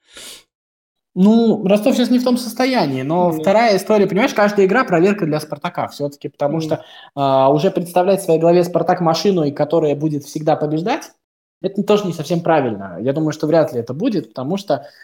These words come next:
Speaker 1: а, все-таки клуб достаточно адекватен. Достаточно адекватен был в трансферах, достаточно адекватен в поведении, но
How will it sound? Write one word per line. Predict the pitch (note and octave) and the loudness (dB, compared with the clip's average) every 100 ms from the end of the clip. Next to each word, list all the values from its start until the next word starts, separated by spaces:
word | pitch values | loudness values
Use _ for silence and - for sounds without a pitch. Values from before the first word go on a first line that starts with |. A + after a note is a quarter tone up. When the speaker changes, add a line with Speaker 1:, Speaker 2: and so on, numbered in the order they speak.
| - - | -20 -8
Speaker 1:
а, | C#3 C3 C3 B2+ B2 | -2 0 2 0 0
все-таки | F#3+ - - C#3 C#3 B2 - _ - | -4 -4 -2 -2 -2 -4 -8 _ -8
клуб | G3+ C4 E3 | -2 -2 -2
достаточно | E3 E3+ A#3 A#3 E3+ | -2 0 0 0 0
адекватен. | D#3 D#3+ D#3+ C3 G#2 | -2 0 2 0 -4
Достаточно | G#2 - F3+ E3+ | -10 -8 -6 -6
адекватен | D3+ F#3 F3+ C#3 | -2 0 0 -2
был | B2 | -6
в | - | -2
трансферах, | F3+ F#3 E3+ E3 D3 C3+ | 0 2 0 -2 -4 -4
достаточно | C3+ F3+ F3+ C#3+ | -4 -6 -6 -8
адекватен | C#3+ E3+ F3 C#3 | -4 -4 -4 -8
в | |
поведении, | - D3 C#3+ D#3 D3+ C#3+ | -8 -6 -2 -2 0 -2
но | E3 | -4